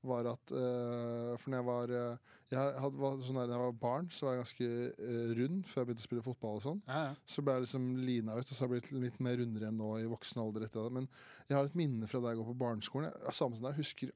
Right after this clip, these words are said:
Speaker 1: akkurat hvordan du ser ut, hvor det var, hvilk-, at det var i Lillefri, ikke Storefri. At jeg kommer rundt i hjørnet og er på vei ned til fotballbanen, og så er det en fitte som er to år yngre enn meg, som sier, «Oi, du var feit.»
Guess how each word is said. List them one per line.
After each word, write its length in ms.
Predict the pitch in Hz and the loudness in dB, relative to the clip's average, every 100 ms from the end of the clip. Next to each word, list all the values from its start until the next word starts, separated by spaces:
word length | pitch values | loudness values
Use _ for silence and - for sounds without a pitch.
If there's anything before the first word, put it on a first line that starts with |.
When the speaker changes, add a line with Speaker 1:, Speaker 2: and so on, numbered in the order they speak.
| - | -8
Speaker 1:
akkurat 340 | - - 117 | -6 -2 -2
hvordan 200 | 120 110 117 | 0 -2 -2
du 40 | |
ser 180 | - 120 113 | 0 0 0
ut, 80 | 113 | 0
hvor 160 | 110 | -2
det 140 | 107 110 | 0 -2
var, 320 | 110 110 127 - - - _ - | 0 0 -2 -8 -20 -20 _ -4
hvilk-, 320 | 131 120 - 127 | 2 2 2 0
at 60 | 139 | 4
det 80 | |
var 140 | 127 120 | 4 4
i 40 | 127 | 2
Lillefri, 460 | 123 110 - 127 123 | 0 0 2 0 0
ikke 120 | 120 | -2
Storefri. 400 | 135 110 107 151 - - - - - | 0 -2 0 -2 -4 -18 -20 -20 -2
At 200 | 131 135 | 0 2
jeg 200 | 131 120 - | 0 0 -2
kommer 420 | 127 113 120 123 - 120 110 | -2 0 0 -2 -2 -2 0
rundt 400 | 127 131 - - - | 0 0 -4 -16 -2
i 100 | 143 139 | 4 4
hjørnet 500 | 131 117 107 107 123 - - - | 4 2 -2 -4 -6 -6 -20 -2
og 80 | 127 | 0
er 40 | 117 | 2
på 80 | 131 | 2
vei 160 | 123 | 2
ned 160 | 117 110 | 0 -2
til 160 | - | -2
fotballbanen, 440 | 131 117 104 117 165 | 0 0 -2 -2 -2
og 60 | |
så 120 | 143 131 | 0 0
er 80 | 127 | -2
det 60 | |
en 80 | - | -2
fitte 400 | 127 - _ 117 | -4 -6 _ -8
som 120 | 110 117 | -4 -4
er 40 | - | -2
to 80 | 117 113 | -2 0
år 80 | 113 | 0
yngre 220 | 110 107 | -2 -2
enn 60 | 113 | -2
meg, 160 | 143 208 _ - - - _ - | -2 -4 _ -20 -20 -20 _ -12
som 60 | 127 | -2
sier, 180 | 120 123 | 0 0
«Oi, 240 | 131 143 131 | 2 2 0
du 160 | 117 | 0
var 120 | 123 135 | -2 -2
feit.» 540 | 135 180 - - - | -8 -12 -16 -20 -20